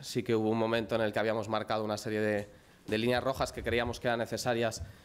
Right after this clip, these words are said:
que apareciesen en el borrador de presupuestos para que nuestro grupo en el trámite de enmiendas pudiese facilitar la, la aprobación. Los tiempos han hecho que en un momento determinado nosotros hiciésemos un movimiento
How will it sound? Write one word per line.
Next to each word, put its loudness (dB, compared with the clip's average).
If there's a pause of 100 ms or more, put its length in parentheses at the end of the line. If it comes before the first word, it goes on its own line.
(580)
que 0
apareciesen 0
en 2
el 4
borrador 2
de 0
presupuestos -4
para 0
que -2
nuestro -2
grupo 0
en 2
el 0
trámite 0
de 4
enmiendas 0
pudiese 2 (480)
facilitar 0
la, 2
la 2
aprobación. 0
Los -2
tiempos 0
han 0
hecho -2 (420)
que -2
en 2
un 4
momento 2
determinado 2
nosotros -2 (360)
hiciésemos 0
un 2
movimiento 0